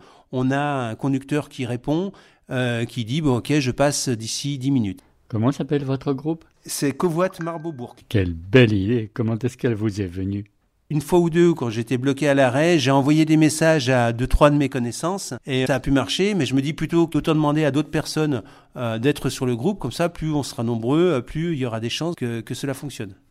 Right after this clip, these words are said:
Speaker 2: Eh bien oui, ça fonctionne. La preuve avec Pascal, un autre habitant de Marbeau. Bonjour Pascal, vous utilisez souvent la ligne ?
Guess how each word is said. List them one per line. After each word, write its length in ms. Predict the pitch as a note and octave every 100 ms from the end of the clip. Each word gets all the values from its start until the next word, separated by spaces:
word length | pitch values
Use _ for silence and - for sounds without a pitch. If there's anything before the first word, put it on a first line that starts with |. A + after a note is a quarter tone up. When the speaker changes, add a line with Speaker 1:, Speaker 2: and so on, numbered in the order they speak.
| _ _
Speaker 2:
Eh 160 | C#3 C3+
bien 300 | F#2 G2 G2
oui, 200 | F2 - _ _ _ _
ça 220 | - A2+
fonctionne. 640 | - G#2 - A2 A2+ A#2+ - _ _ -
La 160 | G#2
preuve 320 | G#2 - C#3+ B2+
avec 300 | G#2 G2+ -
Pascal, 600 | C3 C3 - G2+ G2+ F#3 _ _ _
un 140 | G#2+ G#2
autre 240 | C3 C3
habitant 360 | B2 G#2+ - G#2+
de 100 | G2+
Marbeau. 500 | G#2 F2+ F#2 F#2+ G#3+ _ _
Bonjour 240 | G2 G#2+ C3
Pascal, 580 | D3 B2+ C3+ A2+ A#2 C3 _ - - - _
vous 200 | G#2+ G#2
utilisez 440 | G#2 - G#2 G#2 A2+
souvent 260 | A#2+ A2+
la 120 | A2+ A#2
ligne ? 360 | B2+ G3 B3+